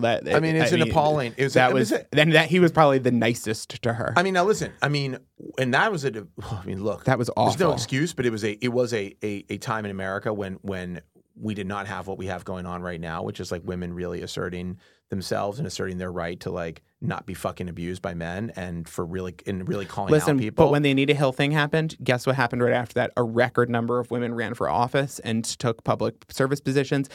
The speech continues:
Speaker 1: And I think Republicans do not understand what they're doing when they fuck around with women like
Speaker 2: But
Speaker 1: this.
Speaker 2: that's what I'm, but what I'm saying is that's why it's important. I, I really hope that she agrees to testify
Speaker 1: Yeah, me
Speaker 2: tomorrow
Speaker 1: too.
Speaker 2: for two reasons. One is, like, I think people need to he-, she needs to confront,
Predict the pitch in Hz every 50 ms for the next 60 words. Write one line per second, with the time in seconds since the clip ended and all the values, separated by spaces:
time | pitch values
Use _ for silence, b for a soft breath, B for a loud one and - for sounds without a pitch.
0 | B B B B B 123 120 113 117 - - - 117 113 - 123 120 123 117 -
1 | - 123 110 104 - 120 113 120 123 - 135 135 127 - - 123 117 117 120 117
2 | 120 127 139 139 - 147 135 135 139 - 147 143 139 131 131 123 123 120 123 123
3 | 110 110 110 - 123 123 - - 123 110 107 113 117 120 - - - 123 117 143
4 | 180 190 165 131 120 - 147 - 190 185 180 - 214 196 175 143 156 151 143 143
5 | 151 156 147 139 - 147 139 147 147 135 120 110 104 127 123 127 - 143 135 131
6 | 123 117 110 101 107 101 95 - 107 107 107 107 101 92 90 85 _ _ _ _
7 | _ _ _ - 107 - - 113 110 104 98 101 107 113 107 104 101 95 85 98
8 | 101 95 82 - 95 - - - 98 95 87 98 95 90 92 - - - - 92
9 | 90 - - - - 92 107 123 107 110 113 110 98 95 92 - 120 117 B B
10 | B - 135 - - 190 143 120 98 85 - - - 135 156 170 175 139 147 135
11 | 120 - - b b b b b b b b - 117 147 139 139 139 139 143 131
12 | 117 110 110 98 104 101 110 107 - _ _ _ _ _ _ _ _ _ - -
13 | - 147 135 131 113 - - - 101 - - - 117 -